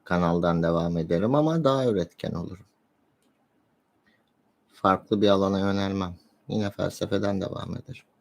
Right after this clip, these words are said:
Abi hiçbir şey düzelmeyecek değil mi? Galiba.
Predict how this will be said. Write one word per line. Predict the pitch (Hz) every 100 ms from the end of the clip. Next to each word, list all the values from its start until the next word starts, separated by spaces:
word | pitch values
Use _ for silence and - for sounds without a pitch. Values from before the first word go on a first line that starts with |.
| _ _ _ _ -
Abi | 101 104 113
hiçbir | - - 123
şey | - 113 107
düzelmeyecek | 104 110 104 95 85 82 78 -
değil | 90
mi? | 85 82 _ _ _ _ _ _ _
Galiba. | 101 98 87 -